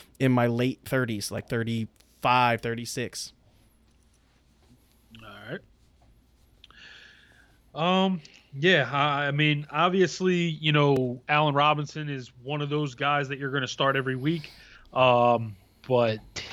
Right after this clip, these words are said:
Speaker 2: Tampa Bay has done, I, up until last week, uh, Tampa Bay did a really good job, it has done a really good job over the last year and four games of shutting down the team's number one receiver. And even Keenan Allen, I mean, he had, what,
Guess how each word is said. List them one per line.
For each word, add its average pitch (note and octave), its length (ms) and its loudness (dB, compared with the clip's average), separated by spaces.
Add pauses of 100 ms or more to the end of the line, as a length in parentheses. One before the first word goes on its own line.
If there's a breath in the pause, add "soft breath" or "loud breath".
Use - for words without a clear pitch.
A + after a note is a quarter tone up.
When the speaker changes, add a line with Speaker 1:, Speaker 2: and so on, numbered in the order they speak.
(220 loud breath)
Speaker 2:
Tampa C#4+ 300 0
Bay G#3 260 0
has E3+ 320 -2
done, D#3 320 0
I, D3+ 140 -6
up G3 160 -2
until A#3+ 280 0
last D#3 320 2
week, C#3 340 -2 (500 loud breath)
uh, B2 200 2
Tampa G#3+ 280 -2
Bay F3 200 2
did D3 160 0
a C3 40 0
really C#3+ 320 0
good C#3 200 -2
job, C3 340 2
it A#2+ 140 -6
has A#2+ 180 -4
done C3 220 -2
a B2 40 -4
really C3 300 0
good B2 140 -2
job B2+ 260 2
over A#2+ 140 -6
the A#2+ 60 -6
last B2 340 -4
year C3 380 0
and A2+ 280 -2
four C3 320 2
games A#2 460 -4
of A2+ 280 -2 (520 loud breath)
shutting D3 500 2
down C#3 220 2
the B2+ 80 -8
team's C3 320 -8
number C3+ 200 -2
one C3 220 -4
receiver. F3+ 500 -2
And D3+ 120 0
even C#4 180 0
Keenan C#3 300 4
Allen, C#3+ 340 4
I - 20 -2
mean, C3 180 -6
he D#3 100 -4
had, C3 200 -4
what, B2+ 200 -2